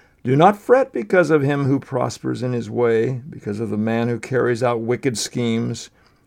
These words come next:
Cease from anger and forsake wrath."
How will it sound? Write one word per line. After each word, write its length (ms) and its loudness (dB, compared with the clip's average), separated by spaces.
Cease 400 2
from 180 2
anger 360 4
and 120 2
forsake 520 2
wrath." 580 0